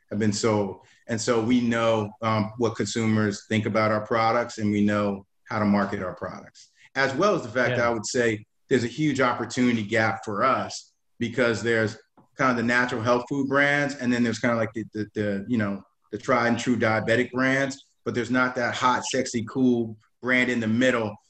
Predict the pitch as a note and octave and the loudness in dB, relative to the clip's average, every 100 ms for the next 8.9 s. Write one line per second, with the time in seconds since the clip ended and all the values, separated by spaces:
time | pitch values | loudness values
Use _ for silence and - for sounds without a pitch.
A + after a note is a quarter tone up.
0 | _ B2 A2+ B2 A2 C3 B2+ A#2+ A2 G2+ | _ -4 0 -2 2 2 2 0 -2 -2
1 | B2+ B2 A#2+ B2+ A#2+ A2 G#2+ B2 A#2 G#2 | 0 0 0 0 0 0 -2 -4 -4 -2
2 | A#2+ A2+ A2+ A2+ G#2+ G#2+ B2 A2 G#2+ F#2 | 0 2 2 2 0 -2 -2 2 0 2
3 | A2+ A2+ G2 - _ _ _ _ B2 A2 | 2 2 2 -6 _ _ _ _ -4 0
4 | B2 A#2+ A#2+ A#2 A#2 G#2+ F2+ A2+ C3 B2+ | 0 0 0 0 2 0 0 0 2 2
5 | A2+ A2 A2 - A2 G#2 A#2+ A2+ A2 A2+ | 2 0 -4 -2 0 2 2 2 2 0
6 | A2 G#2 G2+ A#2+ G#2+ G2+ - A2 C3 B2 | 2 2 0 0 0 0 -2 -6 0 2
7 | G#2+ G2 F#2 - _ _ _ A#2 A2 G#2+ | 2 0 -6 -12 _ _ _ 2 2 0
8 | A2+ A2 A2+ A2 G#2 G2+ G2+ G2 F2+ | -8 -2 0 2 2 2 2 0 -4